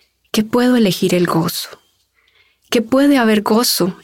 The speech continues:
incluso en medio de los problemas. El día que Matthew falleció, como dijo Reed, tuve un terrible presentimiento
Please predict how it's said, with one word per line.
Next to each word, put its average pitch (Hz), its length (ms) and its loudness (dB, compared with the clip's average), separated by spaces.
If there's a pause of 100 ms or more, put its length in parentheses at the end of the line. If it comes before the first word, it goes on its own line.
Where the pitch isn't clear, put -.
incluso 254 520 2
en 220 160 4
medio 202 340 2
de 196 120 0
los 190 160 -4
problemas. - 800 -4 (1000)
El 226 200 2
día 277 200 2
que 302 120 0
Matthew 214 380 0
falleció, 196 640 -2 (300)
como 240 240 2
dijo 233 320 0
Reed, 208 320 0 (720)
tuve 262 220 2
un 254 100 2
terrible 226 460 2
presentimiento 190 1000 -2